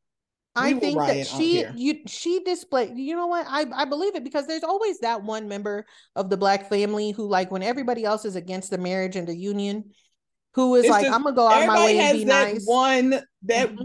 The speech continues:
Speaker 2: one family member is like, "Yeah, I, I know things are hard, but girl, I'm here for you." It's like,
Speaker 1: Mm-hmm.
Speaker 2: yeah, everybody
Speaker 1: And,
Speaker 2: got that family member.
Speaker 1: and I believe that's his sister because you know what she said? She was like, "I'm gonna give this to you." She said, "For our Chelsea."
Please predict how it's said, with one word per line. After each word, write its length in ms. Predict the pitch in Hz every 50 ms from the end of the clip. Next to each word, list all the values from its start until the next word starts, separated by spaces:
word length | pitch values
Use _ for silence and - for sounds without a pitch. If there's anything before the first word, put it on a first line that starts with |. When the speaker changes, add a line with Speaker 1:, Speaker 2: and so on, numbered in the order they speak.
| 190
Speaker 2:
one 280 | - 240 254 254 247 247
family 320 | - 254 247 247 247 226 220
member 260 | 220 208 196 190 190
is 180 | 190 190 185 180
like, 380 | 175 170 160 160 156 151 - - _ _ _ _ _ _ _ _ _ _ _
"Yeah, 200 | 160 185 156 117 131 156 165 170 170 -
I, 100 | 175 175
I 20 | 185
know 240 | 202 202 196 208
things 260 | 214 - 214 202 202 208
are 80 | 196
hard, 300 | 185 196 190 175 175 170
but 140 | 175 147 143
girl, 220 | 135 165 170 170 165
I'm 160 | 170 185 185
here 240 | 190 - 170 160 156
for 140 | - - 143
you." 260 | 131 127 104 - - _ _ _
It's 80 | 226 240
like, 140 | 247 240 247
Speaker 1:
Mm-hmm. 180 | 294 302 330
Speaker 2:
yeah, 100 | 190 165 131 -
everybody 320 | 285 349 - 320 359 370
Speaker 1:
And, 140 | 359 339 339
Speaker 2:
got 40 | 339
that 40 | -
family 180 | 190 175 -
member. 220 | 107 - - - 277
Speaker 1:
and 320 | 359 381 330 302 285 269 -
I 100 | 269 320
believe 240 | 320 330 320 302 247
that's 160 | 254 247 247
his 140 | 254 240 -
sister 200 | 262 247 - 254
because 240 | 226 240 262 233 226
you 80 | 262
know 60 | 277 269
what 80 | 277
she 120 | 277 294 277
said? 220 | 285 294 277 285
She 120 | - 285 262
was 120 | 254 254
like, 100 | 233 226
"I'm 80 | 233 240
gonna 100 | 320 359
give 140 | 320 320 285
this 160 | 302 302 294
to 60 | - 294
you." 140 | 285 285
She 120 | 277 - 269
said, 200 | - 269 240 233 -
"For 160 | 247 247 -
our 180 | 269 311 359 349
Chelsea." 680 | - - 392 339 330 349 339 - - 339 320 330 330